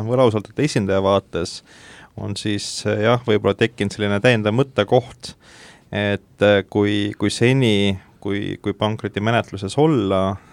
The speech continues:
eh, võlausaldajat esindada, siis noh, alati oli ikkagi eeldus see, et, eh, pankrotihaldur ei ole nagu see isik, keda, keda peaks kuidagi kontrollima. Ja,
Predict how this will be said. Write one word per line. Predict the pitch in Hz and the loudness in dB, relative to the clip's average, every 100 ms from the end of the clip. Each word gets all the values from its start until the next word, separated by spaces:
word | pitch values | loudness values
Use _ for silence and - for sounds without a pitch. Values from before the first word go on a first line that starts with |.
| - | -12
eh, | 101 98 104 | -10 -8 -6
võlausaldajat | 113 107 101 101 90 | -2 0 -2 -4 -4
esindada, | 147 151 98 101 101 92 - - - - - | -4 -2 -2 -2 -2 -2 -4 -12 -20 -20 -20
siis | - 92 | -12 -10
noh, | 101 98 | -6 0
alati | 117 101 - | 2 0 -2
oli | 104 104 101 | -4 -4 -6
ikkagi | - 104 113 | -8 -4 -2
eeldus | 101 98 - | -2 -8 -2
see, | 110 101 | 0 0
et, | - _ | -4 _
eh, | 95 101 101 101 - - - - _ _ _ 98 92 101 | -4 -2 -2 -6 -10 -20 -20 -20 _ _ _ -8 -8 -4
pankrotihaldur | 107 - 101 110 123 101 101 | -4 -4 2 4 4 4 2
ei | |
ole | 110 107 | 4 4
nagu | 92 95 98 | 2 -2 -4
see | - 120 104 101 | 2 4 4 0
isik, | - - | -6 -8
keda, | - 98 95 92 90 | -6 -2 0 -2 -4
keda | 98 95 | -2 -2
peaks | 95 - | -4 -4
kuidagi | 101 98 | -4 -4
kontrollima. | 98 131 120 71 65 55 - _ _ _ - - _ - | 2 2 2 -2 -6 -8 -10 _ _ _ -20 -20 _ -4
Ja, | 95 95 95 | 0 0 0